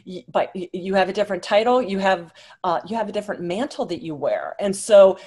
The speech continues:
um, I'm glad somebody said that to you when you were early on, that, "Hey, you're gonna feel this and don't be surprised when you do." And my dad did that too. He's like, "Hey, you're gonna feel sometimes a loneliness.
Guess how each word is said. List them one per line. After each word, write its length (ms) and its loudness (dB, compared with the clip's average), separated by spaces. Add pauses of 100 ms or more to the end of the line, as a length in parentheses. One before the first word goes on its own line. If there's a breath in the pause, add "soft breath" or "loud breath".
(240 loud breath)
um, 320 0
I'm 100 -2
glad 240 0
somebody 280 -2
said 240 -2
that 160 4
to 120 -10
you 140 -4
when 160 -4
you 160 0
were 180 2
early 300 2
on, 380 -2
that, 180 0
"Hey, 340 0 (260 loud breath)
you're 200 -4
gonna 140 0
feel 320 0
this 520 0
and 160 0
don't 220 2
be 80 -6
surprised 600 0
when 160 -6
you 80 -4
do." 220 -2
And 120 -2
my 140 -4
dad 180 -2
did 140 -6
that 180 4
too. 140 -2
He's 240 -2
like, 180 0
"Hey, 160 4
you're 160 0
gonna 180 -2
feel 140 2
sometimes 440 -2
a 40 2
loneliness. 480 2